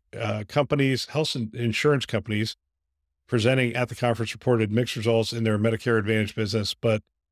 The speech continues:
the lucrative growing program remains a top priority regarding,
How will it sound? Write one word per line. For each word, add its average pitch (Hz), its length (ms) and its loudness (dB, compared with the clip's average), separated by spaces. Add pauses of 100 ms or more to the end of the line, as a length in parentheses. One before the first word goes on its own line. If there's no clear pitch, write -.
(140)
the 113 80 0
lucrative 123 520 2
growing 120 280 2
program 113 500 0
remains 107 380 0
a 110 120 -6
top 117 260 -2
priority 110 340 0
regarding, 104 600 0